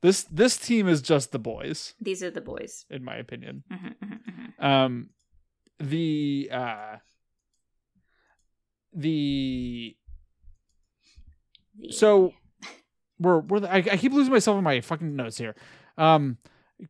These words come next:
Speaker 1: talk about class rep. Uh, the, the, the class rep is talking about how they're gonna end up all fighting each other. Um, and, uh, they,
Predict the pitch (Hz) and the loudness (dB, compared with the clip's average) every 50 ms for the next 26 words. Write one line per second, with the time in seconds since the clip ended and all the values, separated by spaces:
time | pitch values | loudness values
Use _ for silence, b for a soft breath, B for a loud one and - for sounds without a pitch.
0 | _ _ - 208 190 175 165 139 - 175 165 147 131 - - 185 196 190 185 180 | _ _ 4 4 4 4 2 0 0 2 2 2 0 -2 -2 2 2 4 2 2
1 | - - - 147 147 143 139 135 131 131 131 123 127 131 - 135 135 135 - 147 | 0 -6 0 4 6 6 6 6 2 0 -4 -6 -8 -10 -12 -12 -16 -16 -16 -16
2 | 139 143 _ - 175 139 131 - 170 160 139 - 156 131 - - - - 135 123 | -18 -18 _ -16 -14 -12 -4 0 2 2 2 2 0 -2 -2 -6 -14 -14 -14 -8
3 | 156 151 123 - 147 131 127 117 131 123 123 120 117 127 123 120 120 120 117 120 | -8 -6 -4 -2 -2 -2 -2 -2 -4 -2 -2 -2 -2 -2 -2 -2 -4 -4 -4 -4
4 | 120 123 120 113 117 120 120 107 113 107 - 170 180 180 175 160 135 170 160 147 | -4 -4 -4 -4 -4 -4 -4 -6 -8 -6 0 0 2 2 0 -2 0 0 0 2
5 | 151 147 143 143 139 - 135 131 127 123 120 117 117 113 113 _ _ b b b | 2 2 2 0 0 -2 -2 -2 -2 -2 -4 -4 -6 -10 -12 _ _ b b b
6 | b b b b b b - - 131 123 120 113 113 110 117 - - 120 117 113 | b b b b b b -4 0 0 0 0 0 -2 -6 -6 -6 -4 -4 -2 -2
7 | 110 110 110 107 - - 127 117 127 120 117 117 113 113 113 110 110 113 110 110 | -2 -4 -4 -6 -8 -10 -8 -4 -2 0 0 0 -2 -4 -4 -6 -6 -6 -8 -8
8 | - | -10